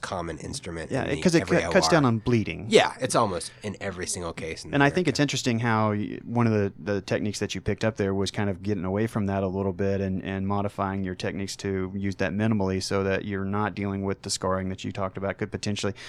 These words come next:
Speaker 2: 'cause all the, obviously, as it relates to plastics, that's what everything is about. It's about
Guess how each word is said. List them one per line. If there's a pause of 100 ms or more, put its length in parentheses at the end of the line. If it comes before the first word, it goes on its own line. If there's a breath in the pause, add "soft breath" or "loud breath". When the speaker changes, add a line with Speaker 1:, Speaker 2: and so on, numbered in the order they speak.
(140 loud breath)
Speaker 2:
'cause
all
the,
obviously,
as
it
relates
to
plastics,
that's
what (160)
everything
is
about.
It's
about